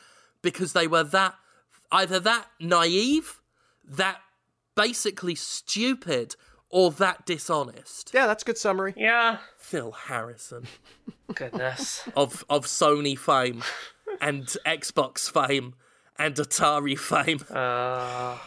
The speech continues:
Speaker 1: I wonder what he'll do after Google. Where, where do you think he'll go?
Speaker 2: Facebook. He's gonna wind up on Oculus.
Speaker 1: Oh, yes. Oh,
Speaker 3: Uh.
Speaker 1: God. V R is the perfect place for Phil Harrison for a few years.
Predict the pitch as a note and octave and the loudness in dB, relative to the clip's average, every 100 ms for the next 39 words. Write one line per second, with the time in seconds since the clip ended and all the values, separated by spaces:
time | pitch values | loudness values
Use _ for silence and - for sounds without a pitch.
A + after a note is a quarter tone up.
0 | - - A3 B3+ G#3+ D#3+ D3+ D#3 C#3 C3 | -12 -2 0 2 0 0 0 4 4 2
1 | C3+ B2 A#2+ A#2 A2+ B2+ E3 F3 F#3 G3 | -4 -2 -4 -6 -10 -2 -2 2 2 2
2 | F#3 F3 D3+ - B2+ B2 A#2 A#2 A#2 F#3 | 0 -6 -6 -6 -6 -6 -8 -8 -4 2
3 | F3+ - - - - _ _ _ - C#3 | 4 4 0 -2 -2 _ _ _ -6 2
4 | F3 D#3 E3+ E3 D#3+ D3 C#3 D#3+ C3 F2+ | 4 6 6 6 4 4 4 4 -2 -6
5 | - - C#3 C#3 C#3+ C#3+ C#3 C3+ C#3+ D3+ | -6 -2 2 4 4 6 6 6 4 4
6 | F3+ F3+ - - - - - F#3 F3 E3+ | 2 0 -4 -8 -12 -18 -2 4 8 8
7 | E3 E3+ E3+ E3+ E3 D#3 D3+ D3+ C#3+ D3+ | 8 8 8 8 8 8 8 8 8 6
8 | C4 C#4 C#4 B3 A3 A#3 - - A#3 A#3+ | 4 6 6 4 2 0 -2 -2 2 2
9 | A#3 A#3+ - - A#3+ B3 A#3 - G#3 G3+ | 0 -8 -10 -8 0 0 0 -2 -2 -2
10 | F3+ F3 E3 - D#3+ - E3 D3+ E3+ D3+ | 0 0 0 -2 -6 -4 -2 -2 -2 -4
11 | C#3+ C3 A#2+ A2 - | -2 -2 -4 -8 -8